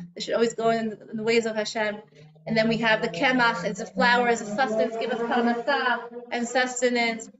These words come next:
And the oil is synonymous with, like, Mashichut of anointing, anointing the king, anointing the, the, right, the Nevi'im and Mashiach. We want Mashiach, that he should be anointed. So in every one of the, thank you for coming. In every one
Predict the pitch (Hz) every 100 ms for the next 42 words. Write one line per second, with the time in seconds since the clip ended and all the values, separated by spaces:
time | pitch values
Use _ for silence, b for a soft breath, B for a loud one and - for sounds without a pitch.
0 | - 233 233 202 247 247 247 240 - 240
1 | 233 240 240 233 240 226 233 220 220 214
2 | - - - 262 247 226 202 - _ _
3 | _ - 214 226 254 262 262 240 226 214
4 | 214 214 202 208 - 269 247 226 220 214
5 | 214 214 208 208 208 196 - _ _ -
6 | 196 196 196 190 214 214 208 202 196 240
7 | 277 247 254 240 359 339 214 - - -
8 | 220 226 226 311 294 294 220 214 208 208
9 | 262 285 277 262 233 - _ - - 247
10 | - 294 269 320 285 269 262 269 - -
11 | 269 294 302 - 269 254 247 240 240 247
12 | 247 233 220 226 226 202 _ _ _ -
13 | 247 226 269 277 302 262 285 294